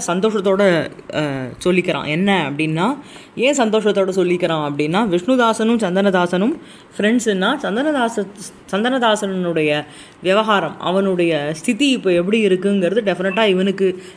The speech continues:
தெரிய வாய்ப்புகள் ஜாஸ்தி அப்படிங்கிறதுனால ரொம்ப சந்தோஷத்தோடு, "ஹயே பிரிய வய-, பிரிய, பிரிய வயசிய இத்தியாக", நீ வந்து "பிரிய வயசியன்னு சொன்னியே."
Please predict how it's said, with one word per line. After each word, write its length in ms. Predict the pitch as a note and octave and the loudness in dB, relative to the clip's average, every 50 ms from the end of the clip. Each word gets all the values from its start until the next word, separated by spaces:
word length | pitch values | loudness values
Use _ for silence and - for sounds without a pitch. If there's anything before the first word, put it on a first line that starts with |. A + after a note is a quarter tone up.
| - - - | -20 -8 -2
தெரிய 340 | A#3 A3+ A#3+ C#4 C#4+ C4+ | 0 2 2 4 2 2
வாய்ப்புகள் 540 | G#3+ G3 F#3 G3 A3+ - G#3+ G#3+ F#3+ F3 E3 | 2 4 4 2 2 2 2 2 2 2 2
ஜாஸ்தி 560 | D#3 D#3 D3 D3 F3 - - - F#3 F#3 D#3 - - | 2 2 2 2 2 0 -2 -2 -2 -2 -2 -4 -6
அப்படிங்கிறதுனால 1000 | - - D3+ - G#3 G#3 A3+ A3 G#3 F#3 E3 D#3 D#3 C#3 C3+ C3+ C3+ D3 G3 B3+ B3+ - - - - - - - - - - - | -8 -8 -8 -2 0 0 0 2 0 0 -2 -2 -6 -8 -8 -6 -4 -4 -4 -6 -6 -10 -20 -20 -20 -20 -20 -20 -20 -20 -20 -12
ரொம்ப 200 | - F#3 G#3 A#3 | -6 -2 0 0
சந்தோஷத்தோடு, 840 | B3 G#3+ F3 F#3 F3+ G#3+ G#3 G#3 F3+ - - C#3+ C3 C3 D3+ G#3 C4 - - - - - - - | 0 0 0 2 2 2 2 0 -2 -2 -2 -2 -2 -2 -2 -4 -4 -6 -12 -20 -20 -20 -14 -4
"ஹயே 360 | - C#3+ D#3 E3+ G3+ A#3 B3+ - | 0 2 2 4 4 2 0 0
பிரிய 300 | - F#3 G3 G#3+ A3+ G#3 | 0 0 2 2 2 2
வய-, 260 | G3 F#3+ F#3+ F#3 F#3+ | 2 2 2 0 -2
பிரிய, 320 | F#3+ F#3 G#3+ A#3 B3 - - - D#3+ | 0 0 2 2 2 0 -4 -8 -4
பிரிய 220 | - F3+ G3 G#3+ A3 | -2 0 2 2 2
வயசிய 680 | G3+ G3+ G3+ G3+ G3+ G3+ - B3 A#3+ C4 C#4 - D#3 | 2 2 2 2 0 0 0 0 0 0 0 -2 -6
இத்தியாக", 420 | D#3+ - D3+ D3+ C#3 C#3+ C#3+ D3 - - - - - - - - | -6 -4 -2 -2 -2 -2 -2 -6 -8 -10 -14 -20 -20 -20 -14 -6
நீ 80 | - E3+ | -4 -4
வந்து 220 | E3 E3+ G3+ A3 | -2 0 0 0
"பிரிய 240 | F3+ F3+ F#3+ G#3+ A3+ | 0 0 2 2 2
வயசியன்னு 580 | G3+ F#3 F3 G3 G#3+ G#3 - A3+ A3 A#3 A#3+ A#3 | 4 4 4 4 2 2 0 2 2 2 2 0
சொன்னியே." 720 | A3 G#3 F3+ F3 F3 F3 E3 D#3 D#3 F3 A3 C#4+ D4 | 0 0 -2 -2 -2 -2 0 2 2 4 2 2 0